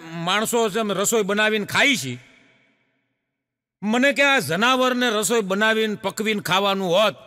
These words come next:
તો, તમે કીધું, "એમાં તને શું તકલીફ છે?" મને ઈ કે વિચાર ઈ આવે છે.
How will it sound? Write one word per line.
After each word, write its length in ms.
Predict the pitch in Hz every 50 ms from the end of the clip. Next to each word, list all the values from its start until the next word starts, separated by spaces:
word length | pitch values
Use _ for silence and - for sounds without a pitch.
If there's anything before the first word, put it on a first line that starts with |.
| - - - _ _ _ _ _ _ _ _ _ _ _
તો, 320 | - 233 233 226 220 196 - - - - - - - _ _ -
તમે 180 | - 175 190
કીધું, 160 | 190 208 208 214
"એમાં 160 | 208 196 -
તને 240 | 175 185 196 208 185
શું 220 | - 202 240 247
તકલીફ 380 | - 233 202 160 202 180 160 123
છે?" 220 | - - 107 - - _ _ _ _ -
મને 360 | 131 160 190 214 262 294 285
ઈ 120 | 269 254 247
કે 180 | - 240 226
વિચાર 340 | 208 208 208 165 214 208 185
ઈ 180 | 185 202 214 214
આવે 280 | 190 175 165 160 151
છે. 220 | 123 135 131 123